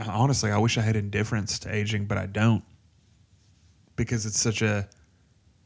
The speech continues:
it's such a blatant reminder of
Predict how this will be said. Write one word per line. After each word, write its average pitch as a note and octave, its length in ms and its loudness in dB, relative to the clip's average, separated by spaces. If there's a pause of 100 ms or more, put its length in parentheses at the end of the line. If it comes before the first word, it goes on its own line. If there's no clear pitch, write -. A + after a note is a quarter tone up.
(1800)
it's B2 180 -4
such C#3+ 180 2
a A#2+ 60 2
blatant B2 960 0 (120)
reminder C3 1080 4
of A2+ 680 2